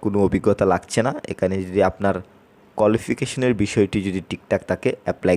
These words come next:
করতে পারবেন। যেখানে বলা হচ্ছে যে গ্র্যাজুয়েশন minimum সিজিপিএ out of four-এর মধ্যে থ্রি, মানে আপনার চার স্কেলের মধ্যে থ্রি থাকতে হবে এখানে অ্যাপ্লাই করার জন্য, এবং সেই সাথে আপনার যদি ছয় মাসের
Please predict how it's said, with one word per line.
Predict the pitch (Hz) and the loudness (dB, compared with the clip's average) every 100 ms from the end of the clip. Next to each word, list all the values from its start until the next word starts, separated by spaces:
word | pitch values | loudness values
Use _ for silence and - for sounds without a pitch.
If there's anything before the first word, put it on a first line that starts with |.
| - | 2
করতে | 87 - | -2 0
পারবেন। | 95 82 76 71 71 - | 0 2 2 0 -6 -8
যেখানে | 90 110 107 | -4 0 2
বলা | 107 107 | 4 2
হচ্ছে | 117 98 101 | 2 0 -2
যে | 90 98 - - - - - 92 | 2 2 2 -10 -20 -20 -14 -2
গ্র্যাজুয়েশন | 110 107 110 120 - 110 113 - 98 | 4 4 4 2 4 2 2 -2 -2
minimum | 104 104 117 131 | 2 2 2 2
সিজিপিএ | 120 117 - 113 320 330 _ _ _ _ _ _ _ - 101 | 0 0 4 4 4 -2 _ _ _ _ _ _ _ -2 0
out | 110 123 | 2 0
of | 117 - | -2 2
four-এর | 120 113 | 4 4
মধ্যে | 117 120 165 294 - _ _ _ _ - | 4 2 2 0 -4 _ _ _ _ -6
থ্রি, | 110 82 - _ _ _ - | -2 -2 -4 _ _ _ -4
মানে | 101 | 0
আপনার | 113 110 113 107 151 - - - _ - | 2 2 0 0 0 -6 -16 -20 _ -2
চার | 113 110 | 0 2
স্কেলের | - - 120 113 120 | -2 -4 2 2 4
মধ্যে | 117 92 113 311 - _ _ - | 2 2 2 2 -4 _ _ -4
থ্রি | 120 117 | 0 2
থাকতে | 117 - 123 | 2 0 0
হবে | 120 98 | 4 2
এখানে | 107 101 | 4 2
অ্যাপ্লাই | 95 - 98 | 2 0 0
করার | 107 104 | 4 2
জন্য, | 107 113 - | 2 -4 -2
এবং | 98 110 | -4 -2
সেই | 123 | -4
সাথে | 123 120 | -2 -2
আপনার | 113 117 | 0 -2
যদি | 110 113 120 120 - - _ _ - | -6 -4 -4 -6 -14 -20 _ _ -2
ছয় | 123 123 | 2 2
মাসের | 127 - 110 | 2 2 2